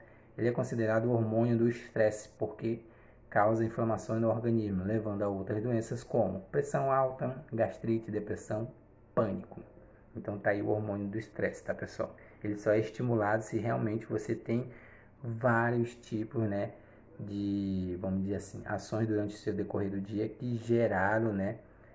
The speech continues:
esse acúmulo, né, de estresse, ok? Sintomas psicológicos e físicos.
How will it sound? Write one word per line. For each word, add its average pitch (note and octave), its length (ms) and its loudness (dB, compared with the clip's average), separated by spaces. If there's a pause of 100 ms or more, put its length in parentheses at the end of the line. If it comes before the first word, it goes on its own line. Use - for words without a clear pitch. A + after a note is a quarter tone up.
(160)
esse A2+ 220 -4
acúmulo, A2 680 0
né, F#2+ 180 -2 (720)
de B2 100 -4
estresse, - 600 -4 (160)
ok? C#3 400 -4 (1700)
Sintomas F3+ 400 4
psicológicos C3+ 960 2
e C3 80 -4
físicos. - 720 -2